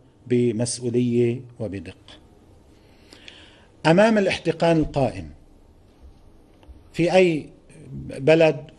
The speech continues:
وعلى مستوى المنطقة اللي عم ياخد طابع مذهبي، لكن طبعًا لم يصل الحال إلى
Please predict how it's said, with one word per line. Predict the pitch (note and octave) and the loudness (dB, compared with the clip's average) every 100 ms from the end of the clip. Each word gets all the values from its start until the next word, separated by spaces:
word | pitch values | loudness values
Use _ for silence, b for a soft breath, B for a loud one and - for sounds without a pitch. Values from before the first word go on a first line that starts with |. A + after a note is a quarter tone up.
| - | -4
وعلى | E3+ E3+ E3 | 2 2 2
مستوى | D#3+ - D3 C#3 | 0 0 2 4
المنطقة | C3 A#2 - - - - _ - - - - - | 2 0 -8 -18 -20 -20 _ -20 -20 -20 -10 -4
اللي | E3 E3+ F3 F3 F3 - - | 2 4 4 2 -2 -12 -14
عم | - D3 D#3+ | -2 2 4
ياخد | F3+ D#3+ - C3 - | 4 4 0 -4 -2
طابع | C#3 B2+ A#2+ | -2 0 0
مذهبي، | A#2+ F#2 D#2 - - - - - - - - - - - - - - B B B B B - | -2 -4 -10 -8 -6 -6 -8 -14 -20 -20 -20 -20 -20 -20 -20 -20 -20 B B B B B 0
لكن | D#3 - D3+ | 0 2 0
طبعًا | C#3+ D#3+ D3 | 2 2 2
لم | C#3 C#3+ D#3 | 2 2 2
يصل | D3+ D3 C#3 | 0 0 -2
الحال | B2 - C3+ B2 | -2 0 0 0
إلى | A#2+ A#2+ A#2+ A#2 | -2 -2 0 -2